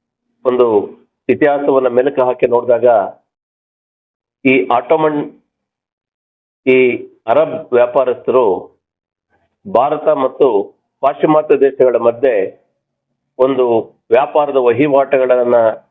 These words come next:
ಸಂಬಂಧಗಳನ್ನ ಕಲ್ಪಿಸಿದ್ರು. ಅದು ಯಾವ ರೀತಿ ಸಂಬಂಧಗಳನ್ನ ಕಲ್ಪಿಸಿದ್ರು ಅಂತ ಹೇಳಿದ್ರೆ, ಭಾರತದ ಸಾಮಗ್ರಿಗಳನ್ನ ಕಡಿಮೆ ಬೆಲೆಗೆ ಖರೀದಿ ಮಾಡಿ,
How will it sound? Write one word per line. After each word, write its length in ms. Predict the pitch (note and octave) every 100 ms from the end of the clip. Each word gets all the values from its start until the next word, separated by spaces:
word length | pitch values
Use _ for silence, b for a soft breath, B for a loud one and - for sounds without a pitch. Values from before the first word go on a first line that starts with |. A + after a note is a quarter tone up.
| _
ಸಂಬಂಧಗಳನ್ನ 580 | - C#3 D3 C3 A#2+ A#2
ಕಲ್ಪಿಸಿದ್ರು. 640 | A#2 B2 A2+ - A2 F2 - _ _ _ _ _ _ _ _ _ _ _ -
ಅದು 120 | A#2+
ಯಾವ 200 | B2+ D3+
ರೀತಿ 280 | D#3+ E3 D#3
ಸಂಬಂಧಗಳನ್ನ 560 | C#3+ D3 D3 C#3 C3+
ಕಲ್ಪಿಸಿದ್ರು 460 | C3 C3 - C3 A#2
ಅಂತ 120 | A2+
ಹೇಳಿದ್ರೆ, 640 | A#2 B2 C3 G2+ G#2 _ _ _ _ _ _ _ _ A#2+
ಭಾರತದ 480 | C#3+ - D3+ C#3+ C#3+
ಸಾಮಗ್ರಿಗಳನ್ನ 680 | - D3 C#3 C#3+ C#3 C3+
ಕಡಿಮೆ 440 | B2 C3+ B2+ C3+ D3
ಬೆಲೆಗೆ 340 | C3+ C3+ B2
ಖರೀದಿ 340 | - C3 C3+
ಮಾಡಿ, 440 | B2+ A#2+ A#2 C#3